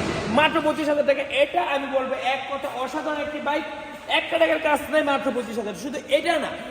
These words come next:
প্রত্যেকটা বাইক কিন্তু সেম কন্ডিশনের, ডিজিটাল নাম্বার প্লেট, স্মার্ট কার্ড, ডিজিটাল নাম্বার প্লেট, স্মার্ট কার্ড, পঁচিশ হাজার টাকা। মাত্র পঁচিশ, পঁচিশ, পঁচিশ। ভাই, কি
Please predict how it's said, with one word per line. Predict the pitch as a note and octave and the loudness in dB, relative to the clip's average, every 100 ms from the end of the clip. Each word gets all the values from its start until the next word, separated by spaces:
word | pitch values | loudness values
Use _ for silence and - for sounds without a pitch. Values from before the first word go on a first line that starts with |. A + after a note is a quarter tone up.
| - F4 | -2 2
প্রত্যেকটা | E4+ E4+ D#4 D#4+ | 2 2 2 4
বাইক | D#4+ D#4+ | 4 2
কিন্তু | D#4 - - | -6 -6 -2
সেম | E4+ E4+ | -2 0
কন্ডিশনের, | D#4+ D#4 D4 D4+ D4+ A3 | -2 -4 -4 0 0 0
ডিজিটাল | B3 C#4 C#4 | -4 -2 0
নাম্বার | C#4 C#4 | 0 2
প্লেট, | C#4 C4+ C4 | 0 0 -8
স্মার্ট | C4 C4+ C4+ | -4 -4 -2
কার্ড, | C#4+ B3+ | -4 -4
ডিজিটাল | A#3+ - C4+ C4 | -8 -10 -10 -8
নাম্বার | B3+ C4 | -8 -8
প্লেট, | B3 C4 B3 | -8 -8 -10
স্মার্ট | B3+ C4 C4 | -8 -8 -6
কার্ড, | C#4 C4+ C#4+ C#4+ - | -8 -8 -10 -12 -4
পঁচিশ | E4 E4 D#4 | -2 0 0
হাজার | C4 A#3 | 0 -2
টাকা। | - - - - C4+ | -6 -8 -10 -6 0
মাত্র | D4 D4+ D#4 | 0 2 2
পঁচিশ, | D4+ D4 D#4 D4+ D#4 - D4 | 2 0 -4 -6 -8 -6 2
পঁচিশ, | D4+ D4+ D#4 D#4 - - | 4 4 -2 -4 -8 -4
পঁচিশ। | E4 D#4 - G#3+ | 0 0 0 -2
ভাই, | C4 - - - - | 0 0 -6 -8 -10
কি | - | -2